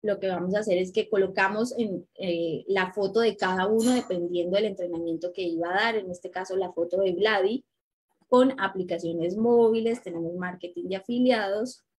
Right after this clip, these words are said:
agencias web, negocios digitales y tenemos la infoproductos. Entonces, ustedes hacen la creación, recuerden con las medidas que les está pidiendo el e-learning.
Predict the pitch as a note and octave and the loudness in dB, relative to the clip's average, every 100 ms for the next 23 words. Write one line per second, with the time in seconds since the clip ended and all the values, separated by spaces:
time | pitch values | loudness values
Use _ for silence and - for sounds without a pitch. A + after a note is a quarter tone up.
0 | _ _ F3 F3+ E3 D#3 E3+ F#3 G#3 A#3+ | _ _ -10 -6 -6 -4 -6 -4 0 0
1 | A3+ G#3+ F3 E3 E3 E3+ F3 F#3+ B3+ B3 | -2 -6 -8 -6 -8 -10 -10 -6 -6 -4
2 | A#3 F#3+ G#3+ - _ _ _ - E4 C#4 | -2 0 -2 -6 _ _ _ -4 0 2
3 | A3+ G3 G3+ F#3 F3+ F3 E3 D#3+ E3+ D#3+ | 0 0 0 0 0 -4 -2 -2 -2 -4
4 | - F#3 F#3 G3 G3+ C4 - _ _ _ | -12 -10 -8 -6 0 -2 -2 _ _ _
5 | _ _ _ _ - A3+ B3 D4+ D4 D4+ | _ _ _ _ -2 2 4 4 2 0
6 | D4 C4+ G#3+ F3+ F3+ G#3 A#3+ C5 - _ | 0 0 0 0 -4 -4 -2 -4 -10 _
7 | G#3 G3 - G#3 A3 C4+ F4+ C#4+ A#3+ G#3+ | -8 -8 0 2 2 -2 -2 0 2 0
8 | G3 F#3+ F#3 F#3 A3 - A#3 A3+ F3+ - | -2 0 0 0 -2 -6 -6 -6 -10 -10
9 | E3 G3 G#3 G#3+ A3 - G3 F#3 F#3 G#3 | -6 -4 -4 -2 -2 0 0 0 0 4
10 | A3 G3 G3 D4+ | 2 2 2 0